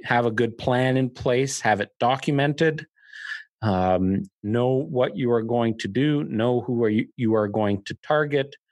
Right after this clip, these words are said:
and have a plan in place to make all of those things work and happen, and stick to it, and don't stop, even if it's not working in the beginning right away. You know, if it's,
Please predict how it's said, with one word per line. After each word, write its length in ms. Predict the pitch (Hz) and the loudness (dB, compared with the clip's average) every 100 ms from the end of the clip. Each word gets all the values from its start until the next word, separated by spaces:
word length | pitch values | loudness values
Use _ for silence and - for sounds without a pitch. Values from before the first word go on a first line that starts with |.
| - _ _ _ - | -20 _ _ _ -2
and 500 | 104 98 98 98 92 | 2 2 2 2 2
have 180 | 110 | 0
a 60 | 107 | 0
plan 280 | - 113 104 | 0 0 2
in 100 | 98 | 0
place 320 | 120 104 - | 0 0 -2
to 140 | - | -2
make 280 | 98 101 101 | 0 0 0
all 240 | 101 98 95 | 0 2 0
of 120 | 98 | 0
those 280 | 95 95 - | 0 0 0
things 460 | 98 92 90 - - | 0 0 -2 -6 -2
work 320 | 104 101 - | 0 2 0
and 160 | 92 80 | -2 -2
happen, 500 | 98 107 - 80 73 - _ _ _ - | 0 0 0 -2 -2 -8 _ _ _ -2
and 220 | 85 85 | 0 0
stick 320 | - 127 - | 0 -2 0
to 160 | 98 76 | -2 -2
it, 180 | - - _ | -4 -12 _
and 200 | 107 87 | -4 0
don't 240 | 110 107 98 | 0 -2 -4
stop, 420 | - 127 82 - 170 | 0 0 0 -4 -2
even 240 | 180 190 | 2 2
if 140 | 165 | 2
it's 120 | 151 175 | -2 -2
not 240 | 156 160 | -2 0
working 440 | 127 165 185 120 | 0 0 2 0
in 80 | 104 | 0
the 80 | 98 | 0
beginning 480 | 92 95 98 92 87 | 0 0 0 0 0
right 200 | 92 87 | 0 0
away. 380 | 82 82 - - - - - - | 2 0 -2 -6 -18 -14 -14 -10
You 140 | - 95 | -2 0
know, 180 | 98 117 | 2 0
if 140 | - | 0
it's, 200 | 110 - | -4 -4